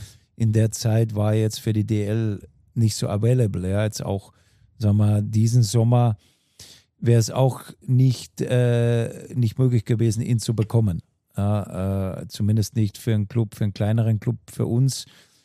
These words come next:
äh, auch finanz-, aus finanzieller Sicht. Ich denke, er hatte auch sicher, äh, im Sommer insgeheim vielleicht nochmal gehofft, äh, weiter in der K L zu bleiben.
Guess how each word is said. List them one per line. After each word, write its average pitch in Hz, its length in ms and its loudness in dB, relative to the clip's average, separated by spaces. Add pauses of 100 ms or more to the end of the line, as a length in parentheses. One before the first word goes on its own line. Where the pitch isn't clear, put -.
(200)
äh, 107 60 -2
auch 104 460 -2
finanz-, 113 480 -2
aus 104 300 -4
finanzieller 120 680 0
Sicht. 135 440 -2 (560)
Ich 110 220 0
denke, 113 280 2
er 120 320 4
hatte 135 300 2
auch 131 240 0
sicher, 127 1500 2
äh, - 80 -8
im 120 120 2
Sommer 123 360 0
insgeheim 123 460 0
vielleicht 123 260 -2
nochmal 127 200 2
gehofft, 117 400 0
äh, 120 500 0
weiter 117 260 0
in 120 80 0
der 117 120 0
K 117 180 0
L 127 160 -2
zu 139 140 -4
bleiben. 131 500 2